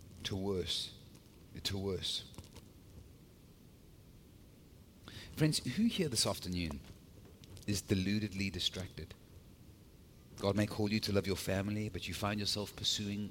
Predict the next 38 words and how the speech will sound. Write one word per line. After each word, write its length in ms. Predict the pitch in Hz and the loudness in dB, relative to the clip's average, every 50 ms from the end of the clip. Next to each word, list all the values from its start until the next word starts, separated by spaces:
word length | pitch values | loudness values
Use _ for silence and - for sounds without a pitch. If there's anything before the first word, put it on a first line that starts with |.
| - - | -2 -2
other 200 | 98 110 107 104 | 0 2 2 2
trivial 360 | - - - 104 92 107 101 | 2 0 -6 -4 -4 -4 -4
pursuits. 560 | - - 101 - - 107 104 - - - - - - - - - - - - - - - - - - - - - - - | -4 -2 -2 -2 -2 -2 -4 -6 -6 -8 -8 -10 -12 -18 -18 -20 -20 -20 -20 -20 -20 -20 -20 -20 -20 -20 -20 -16 -6 -2
God 140 | 107 101 - | -2 -2 2
calls 280 | - 117 113 117 113 101 | 4 4 6 6 6 4
you 80 | 98 - | 0 0
to 280 | - 104 98 95 87 - - - - - - | 0 2 2 2 0 0 -4 -10 -10 -4 2
do 80 | 113 | 6
your 120 | 113 110 104 | 6 6 6
job 260 | 98 113 113 113 110 | 6 6 6 4 4
faithfully 680 | - - 120 113 120 117 - - 104 87 82 76 - - - - - - - - - - - - - - | 4 4 6 6 6 4 2 0 -2 0 -2 -2 -4 -8 -12 -20 -20 -20 -20 -20 -20 -18 -20 -16 -8 -2
and 100 | 104 107 | 2 4
serve 220 | - - 127 113 117 | 6 6 6 6 4
your 80 | 120 | 2
clients, 360 | - - - 127 127 123 107 - | 2 2 2 4 4 4 2 0
but 160 | - 104 - | 0 0 0
you're 80 | 107 | 2
too 160 | - - - 131 | 2 2 2 4
worried 280 | 110 113 120 123 104 | 6 6 6 6 6
about 180 | 98 101 98 - - - - - - - - - | 6 4 4 2 0 -8 -18 -18 -18 -12 -2 2
in, 320 | 110 113 123 123 123 120 - - - - - | 4 4 6 6 4 4 2 -4 -6 0 0
into 200 | 113 104 110 - | 2 4 4 4
office 400 | - 107 - - 110 - - - | 4 2 2 2 2 2 0 -2
politics 760 | - - - - 123 127 - - 101 85 - - - - - - - - - - - - - - - - - - - - - - | -2 -2 0 2 2 2 2 2 2 0 0 0 -4 -4 -6 -6 -12 -20 -20 -20 -20 -20 -20 -20 -20 -20 -20 -20 -20 -20 -14 -6
so 100 | - - | 0 2
you 60 | 110 | 4
can 80 | 107 101 | 6 8
get 100 | 117 113 | 8 8
a 40 | 98 | 8
bigger 200 | 113 107 101 101 | 6 6 6 6
bonus, 440 | 90 - 104 113 120 104 87 - | 6 8 6 8 8 6 4 4
that 120 | - 101 87 | 2 0 2
you're 100 | 104 104 | 2 2
not 140 | 131 160 - | 2 2 0
actually 260 | - 110 - - 117 95 | -2 -2 -2 -2 -2 0
doing 180 | 98 104 110 | 0 2 2
your 100 | 107 98 | 2 2
job 280 | 82 82 104 107 110 | 2 2 0 0 0